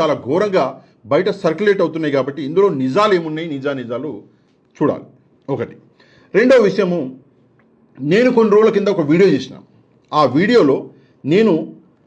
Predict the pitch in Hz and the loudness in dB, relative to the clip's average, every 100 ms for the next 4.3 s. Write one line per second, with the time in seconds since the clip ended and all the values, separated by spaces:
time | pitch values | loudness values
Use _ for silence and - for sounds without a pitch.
0 | _ _ - 101 165 240 254 269 247 233 | _ _ -20 -2 0 2 2 4 2 2
1 | 226 220 220 202 - - 165 156 220 180 | -2 -4 -4 -2 -4 -2 -2 2 2 2
2 | 196 160 165 143 214 220 175 226 196 185 | -4 -6 -6 -4 -4 -6 -4 0 0 -2
3 | 180 147 135 135 131 123 127 127 127 147 | -4 -6 -6 -6 -8 -10 -8 -8 -8 -12
4 | 180 127 | -12 -14